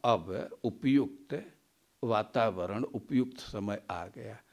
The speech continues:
तो आप यह कह रहे हैं कि एक व्याख्या यह है, और यह ज़्यादा समीचीन है, लेकिन एक व्याख्या है भगवान पिता रात्रि, जिन रात्रियों का उल्लेख किए थे भगवान, वचन दिए थे,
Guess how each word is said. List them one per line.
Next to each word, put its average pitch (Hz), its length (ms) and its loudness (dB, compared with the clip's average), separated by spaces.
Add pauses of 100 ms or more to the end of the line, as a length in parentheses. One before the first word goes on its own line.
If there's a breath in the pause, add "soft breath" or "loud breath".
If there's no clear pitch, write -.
(300 soft breath)
तो 160 60 4
आप - 200 0
यह 175 260 4
कह 156 320 0
रहे 107 240 -2
हैं 107 300 -6
कि 107 460 0 (380)
एक 190 240 4
व्याख्या 135 640 0
यह 113 200 0
है, 101 360 -12 (480)
और - 160 2
यह 170 260 2
ज़्यादा 147 440 0
समीचीन 131 680 2
है, 107 280 -10 (400 soft breath)
लेकिन 175 320 2
एक 208 220 2
व्याख्या 151 580 2
है 120 220 2
भगवान 131 600 2
पिता 117 440 0
रात्रि, - 560 -8 (600 soft breath)
जिन 185 300 6
रात्रियों 143 720 4
का 143 140 4
उल्लेख 131 580 2
किए 139 380 0
थे 120 180 -6
भगवान, 107 500 -2
वचन 127 540 -2
दिए 123 320 -2
थे, 101 280 -12